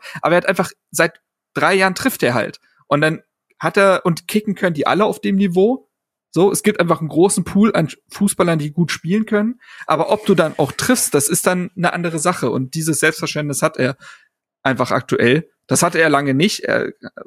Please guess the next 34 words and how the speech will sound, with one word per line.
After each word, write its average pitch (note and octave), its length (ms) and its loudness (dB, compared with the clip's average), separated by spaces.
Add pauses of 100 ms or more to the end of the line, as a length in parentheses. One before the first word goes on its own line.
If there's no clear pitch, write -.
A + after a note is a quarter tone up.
(260)
auch C3 120 -6
da D3 180 2
nochmal C#3 360 2
der C3 360 0
Hinweis D3 340 0
auf C#3 140 -4
ein C3 60 -8
Transfermarkt-Interview, D#3 920 -2
wo C3+ 160 2
er - 120 -4
auch C3+ 120 -4
über C3+ 140 -2
eine B2+ 120 -4
Zeit C#3 280 -2
redet, C#3+ 260 2
wo E3 60 6
es - 100 0
gar D3+ 160 -2
nicht A#3+ 160 -4
gelaufen B2 440 0
ist, - 200 -6 (300)
wo B2+ 160 0
die C3+ 120 -2
Karriere C3+ 400 0
eher C3+ 300 2
am B2+ 120 0
Abknicken C3+ 500 -2
war. C3+ 240 2 (240)
Aber D#3+ 360 0 (100)
so D3 120 -10
kann's D#3+ 240 -4
laufen. - 460 -2
Und C3 140 -8
plötzlich C#3 480 0